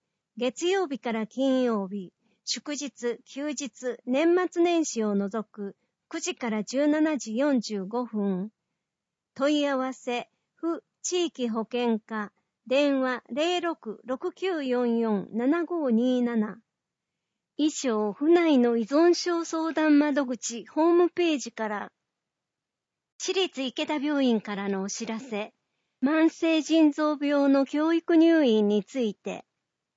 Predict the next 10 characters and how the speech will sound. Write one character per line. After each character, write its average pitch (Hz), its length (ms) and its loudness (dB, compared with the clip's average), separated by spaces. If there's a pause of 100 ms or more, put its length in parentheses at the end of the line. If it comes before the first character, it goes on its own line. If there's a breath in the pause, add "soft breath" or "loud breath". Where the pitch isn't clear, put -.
(500)
腎 330 260 6
臓 320 300 -2
内 302 260 2
科 196 240 -10
部 196 220 -16
長、 220 480 -6
山 262 300 2
本 311 260 2
聡 277 320 -12
子。 185 320 -16